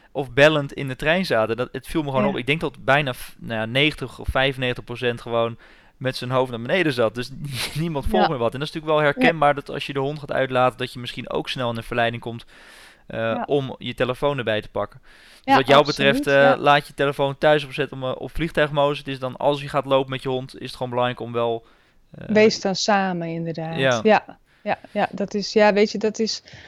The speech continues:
Speaker 2: ja, ook wel als je het vergelijkt, hè, van, eh, ja, hoe, hoe voelt je hond zich? Ehm, ja, vergelijk het maar eens als jij met een vriendin of, of een vriend,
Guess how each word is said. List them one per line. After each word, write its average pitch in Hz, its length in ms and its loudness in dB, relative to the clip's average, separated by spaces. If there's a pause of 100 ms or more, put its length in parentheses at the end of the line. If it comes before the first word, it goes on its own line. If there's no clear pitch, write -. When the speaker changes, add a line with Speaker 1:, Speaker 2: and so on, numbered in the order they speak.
Speaker 2:
ja, 214 180 4
ook 208 140 2
wel 226 140 6
als 220 140 4
je 226 60 -6
het - 100 -14
vergelijkt, 220 640 0
hè, 226 220 0
van, 214 360 -2
eh, 202 360 0
ja, 208 140 6
hoe, 214 220 4
hoe 214 220 4
voelt 247 360 4
je - 80 -2
hond 190 360 2
zich? 196 480 2 (440)
Ehm, 202 1120 4 (100)
ja, 214 160 4
vergelijk 214 420 4
het 214 100 -2
maar 214 140 4
eens 202 120 0
als 214 120 -2
jij 208 180 4
met 214 120 4
een 208 80 2
vriendin 214 500 4
of, - 240 -4
of - 180 0
een 196 120 -4
vriend, 220 460 4